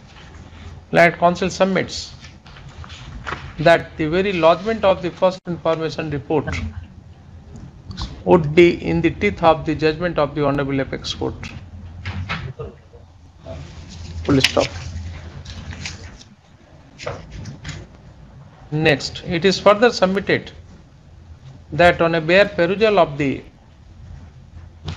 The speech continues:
allegations made in the complaint petition, it would appear that both parties were running a security agency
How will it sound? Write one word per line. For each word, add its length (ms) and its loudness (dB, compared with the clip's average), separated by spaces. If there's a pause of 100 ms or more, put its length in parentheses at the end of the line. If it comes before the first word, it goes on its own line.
(140)
allegations 720 0
made 240 2
in 140 0
the 280 4 (1600)
complaint 480 2
petition, 360 -2
it 140 -4
would 160 -2
appear 400 4 (1400)
that 280 2
both 380 4
parties 480 4
were 140 2
running 400 -4
a 40 0
security 600 -4
agency 520 -4